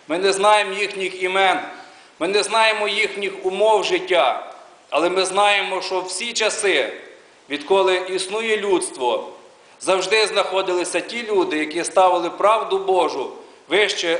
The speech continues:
за все інше. Сьогодні ми з вами прийшли до храму Божого для того, щоб і самим помолитися до них, попросити в Бога величезних милостей і попросити сили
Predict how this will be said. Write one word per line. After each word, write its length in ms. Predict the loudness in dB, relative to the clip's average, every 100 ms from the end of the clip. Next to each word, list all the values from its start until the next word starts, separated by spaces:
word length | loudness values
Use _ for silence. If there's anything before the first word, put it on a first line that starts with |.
| -4
за 180 | -2 -2
все 220 | 0 -2
інше. 540 | -2 -4 -4 -4 -6 -8 -16 -20 -20 _ -20 -20 -20 -20 -6
Сьогодні 360 | 2 2 2
ми 160 | 0 0
з 60 | 2
вами 380 | 2 2 -2 -4 -12 -18 -20 _ _ _ _ _ _ -20 -20 _ _ _ -2
прийшли 380 | 2 2 2 0
до 120 | 0
храму 400 | 2 2 2 0
Божого 480 | 0 2 2 0 0
для 180 | 0 -2
того, 340 | 0 2 0
щоб 280 | 0 0 2 0 -2 -10
і 100 | -8
самим 500 | -4 -2 -2 -2 -2 -4 -14 -20 -20 -20 -20 -20 -20 -6
помолитися 720 | -2 2 4 2 2 0 0 0
до 160 | 0
них, 220 | 0 -2 -4 -12 -20 -12
попросити 600 | -8 0 0 2 0 0 0
в 80 |
Бога 460 | 2 2 4 2 -2 -10
величезних 720 | -6 -4 0 2 0 -2 -4 -2
милостей 760 | 0 2 2 0 -4 -4 -4 -6 -16 -20 -20 -20 -20 -20 -20 -20 -20 -6
і 220 | 2 2
попросити 840 | 2 -2 -4 0 0 0 0 0 -2
сили 500 | 0 2 2 2